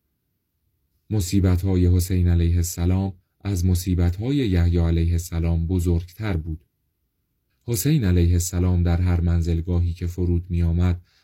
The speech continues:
و یا از هر منزلگاهی که بار سفر می‌بست بر یحیی علیه السلام سلام می‌کرد.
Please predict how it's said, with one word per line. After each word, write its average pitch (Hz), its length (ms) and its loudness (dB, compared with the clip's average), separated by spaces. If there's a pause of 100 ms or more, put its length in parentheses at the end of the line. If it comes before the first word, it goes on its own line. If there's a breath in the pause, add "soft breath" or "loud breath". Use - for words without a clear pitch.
(140 soft breath)
و 104 140 -2
یا 95 220 2
از 87 180 0
هر 123 240 -2
منزلگاهی 87 760 0
که 90 160 -6
بار 101 340 -2
سفر 87 400 -4
می‌بست 87 560 -2 (340 soft breath)
بر 90 180 0
یحیی 87 360 4
علیه 82 360 2
السلام 85 460 -2
سلام 87 440 -4
می‌کرد. 78 440 -8